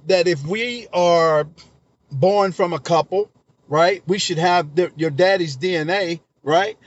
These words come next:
Because anytime that the paternity of a pregnancy is questioned, or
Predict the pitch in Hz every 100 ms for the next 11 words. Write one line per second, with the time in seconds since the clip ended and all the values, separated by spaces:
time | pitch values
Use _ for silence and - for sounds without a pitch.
0 | - - 165 208 180 170 - _ _ _
1 | _ _ - 202 254 - 220 208 196 190
2 | 180 175 160 _ _ _ _ _ _ _
3 | _ _ _ _ _ _ _ - - 143
4 | 165 160 156 143 156 175 214 226 170 156
5 | 160 _ _ _ _ _ - 170 156 156
6 | 139 196 240 208 156 165 160 139 143 -
7 | 202 220 - - 151 165 - 165 160 151